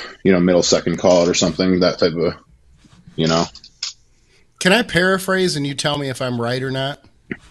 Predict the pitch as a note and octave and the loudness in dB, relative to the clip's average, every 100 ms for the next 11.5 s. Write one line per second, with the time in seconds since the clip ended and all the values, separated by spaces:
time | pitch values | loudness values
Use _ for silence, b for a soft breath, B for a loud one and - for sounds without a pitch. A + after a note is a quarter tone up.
0 | _ B B - F#3 - - D#3 D#3+ G3 | _ B B 2 2 2 -4 -4 -2 -2
1 | G3 F#3 - C#3 D#3 D#3+ C#3+ C#3+ D#3+ D3 | -2 -4 -16 -6 -2 0 0 -2 -2 -2
2 | D3+ A#2+ C#3+ C#3+ C#3+ D3 C3 A#2 A#2 C3 | -4 -2 -2 0 0 0 -2 -4 -4 -4
3 | A2 G#2+ G#2 G2+ G2 F#2 _ B B B | -4 -6 -6 -8 -8 -14 _ B B B
4 | - D#3 E3+ E3 D3+ - D3+ C3 - G3 | -2 2 4 4 2 -2 -4 -4 -2 -2
5 | - G#2+ A2+ B2 A#2 - B2 B2+ C3 B | -2 -4 0 0 -2 -4 -4 -2 -4 B
6 | B - D3+ F3 F#3+ - F3 D#3+ D#3+ D3 | B 2 4 4 2 0 0 0 -2 -2
7 | C#3 D#3 C#3+ - C#3+ C3 C3+ E3 F#3+ F#3 | 0 0 0 0 -2 0 2 2 0 -4
8 | D3 D#3+ D#3 - D3 C#3 C#3 C3 B2+ A#2+ | -4 -4 -4 -8 -6 -4 -2 -2 -4 -8
9 | - - _ _ _ _ A#2 C3+ - - | -18 -20 _ _ _ _ -2 0 0 -8
10 | - - - C3 D3 F#3+ F#3 F3 E3 - | -20 -20 -8 -2 0 4 4 4 2 0
11 | - D3 C#3+ C#3 C#3+ | 2 2 2 0 -2